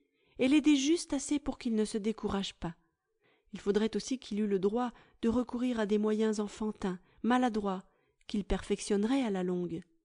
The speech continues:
Par exemple, le dispositif classique et commode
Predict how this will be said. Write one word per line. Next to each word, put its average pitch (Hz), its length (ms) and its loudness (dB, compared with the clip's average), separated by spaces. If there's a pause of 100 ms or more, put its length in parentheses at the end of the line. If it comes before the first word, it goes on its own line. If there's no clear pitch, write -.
(640)
Par 175 140 -6
exemple, 240 420 -2 (640)
le 220 140 0
dispositif 269 840 2
classique 214 600 -2
et 214 100 -2
commode 175 560 0